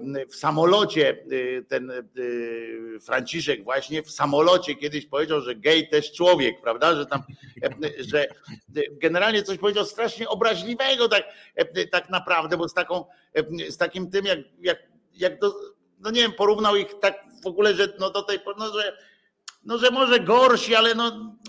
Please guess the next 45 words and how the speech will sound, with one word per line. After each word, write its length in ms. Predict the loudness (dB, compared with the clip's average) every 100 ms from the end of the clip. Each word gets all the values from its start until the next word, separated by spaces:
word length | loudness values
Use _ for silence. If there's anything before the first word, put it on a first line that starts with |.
| -16
ale 200 | -4 -2
szanujmy 600 | -2 -2 0 2 2 2 2
ich 220 | 2 0
tak, 220 | 0 0
wiesz, 240 | -4 -4
no 140 | -6 -10
to, 180 | -10 -10
to 180 | -8
jednak 540 | -4 -2 -2 -2 -2 0
to 60 |
jest 200 | -2 -2
istota 720 | -8 -10 -2 -2 0 -2 -4 0
jakaś 400 | 0 0 -4 0
tam. 140 | -2 -2 _ _ _ _ _
A 80 | -16
coś 280 | -2 2 2
w 80 | 2
rodzaju, 500 | 2 4 4 4 0 -8 -10 -6
e, 240 | -6 -4
wiesz, 240 | -2 -2 0
tego 240 | -2 -2
słynnego, 520 | 0 0 0 -2 -4
słynnego, 580 | -2 -2 0 -2 -2 -2
głupiego 420 | -2 0 0 2
wierszyka, 680 | 0 0 -2 -2 2 2 0
"Kobieta 400 | -6 -2 0 0
też 200 | 0 -2
stworzenie 560 | -6 -6 -4 -2 -2 -2
Boże", 640 | 0 0 2 0 -2 -4 -6
czy 160 | -10 -2
tam 240 | 0 0
kró-, 400 | -4 -6 -6 -8
"Jej 440 | -8 -4 -2 0
miejsce 360 | 2 0 0 -2
jest 180 | -2 -2
w 40 |
oborze", 420 | -4 0 0 0
coś 200 | 0 -2
takiego 360 | 0 0 0 0
tam 160 | 0 -2
się, 120 | -4
pamiętam, 380 | -2 0 -2 -4
kiedyś 220 | -8 -8
takie 220 | -10 -10
coś, 140 | -14